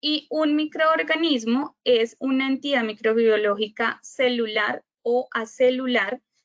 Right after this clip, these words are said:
capaz de reproducirse o transferir material genético para ocasionar algún tipo de enfermedad. Eh, ya cuando hablamos de bioseguridad, bioseguridad es el conjunto de políticas, normas, procedimientos que garantizan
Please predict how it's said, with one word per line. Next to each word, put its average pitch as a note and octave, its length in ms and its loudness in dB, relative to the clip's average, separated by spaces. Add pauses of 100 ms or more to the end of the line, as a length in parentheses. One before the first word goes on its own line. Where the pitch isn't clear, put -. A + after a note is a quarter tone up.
(160)
capaz G#3+ 460 -4
de A3 320 -2
reproducirse A#3+ 880 -2
o A#3 220 0
transferir G#3 640 -4
material F#3+ 460 -4
genético A3+ 880 -4
para A#3 460 -4
ocasionar G#3 560 -8
algún F#3 280 -14
tipo F#3+ 480 -16
de G3 220 -16
enfermedad. F#3+ 540 -14 (1040)
Eh, C4 340 0
ya C#4 160 0
cuando D4+ 220 -2
hablamos C#4 320 0
de B3+ 100 4
bioseguridad, C4+ 840 0
bioseguridad A#3 800 0 (160)
es A#3+ 300 0
el B3+ 140 2
conjunto A#3+ 480 -4
de G#3 100 -2
políticas, A3+ 1080 -2
normas, A3 800 -2
procedimientos G#3+ 1000 -4
que B3+ 220 -2
garantizan G#3+ 960 -6